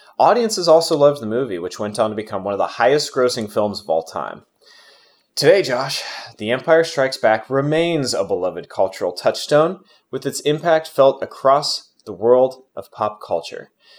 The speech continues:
Its memorable characters, iconic scenes, and memorable quotes have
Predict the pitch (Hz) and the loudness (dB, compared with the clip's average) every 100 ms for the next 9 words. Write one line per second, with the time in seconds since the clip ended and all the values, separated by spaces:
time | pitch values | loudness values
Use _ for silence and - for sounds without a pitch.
0 | _ _ - - - 120 127 131 110 - | _ _ -12 -8 -2 2 4 4 2 0
1 | 143 139 139 135 127 131 135 - 95 - | 2 2 2 -2 0 -2 -6 -4 -4 -4
2 | 135 131 123 - 120 117 117 117 - - | -2 0 0 -4 -4 -4 -6 -8 -10 -12
3 | 95 104 120 120 107 - 113 107 101 98 | -8 -2 0 2 0 -2 0 0 -2 -6
4 | 90 | -8